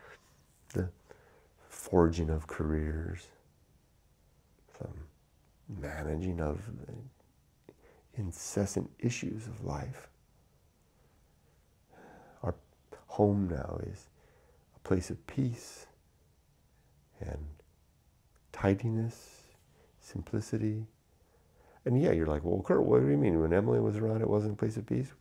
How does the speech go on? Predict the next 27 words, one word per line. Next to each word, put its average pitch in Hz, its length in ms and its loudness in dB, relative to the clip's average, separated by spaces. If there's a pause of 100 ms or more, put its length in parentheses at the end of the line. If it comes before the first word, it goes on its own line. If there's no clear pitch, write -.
(380)
No, 131 220 6
it 101 80 2
wasn't. 104 400 2 (720)
We 113 60 0
had, 107 80 0
it 107 160 -2
was 107 140 0
small 113 320 4
kids. 113 580 2 (640)
<laughs> - 720 -12
Small 220 380 4
kids 202 280 0
are, 101 200 4 (360)
are, 101 140 2 (300)
are 95 120 6
riotous, 110 640 2 (300)
are 95 120 8
riotous 107 420 4
beings, 85 600 0 (420)
right? 107 340 -2
There's 85 180 -2
always 92 280 0
something 95 420 -2
going 87 300 -2
on, 80 300 -4
and, 82 140 -6 (640)
and 85 220 6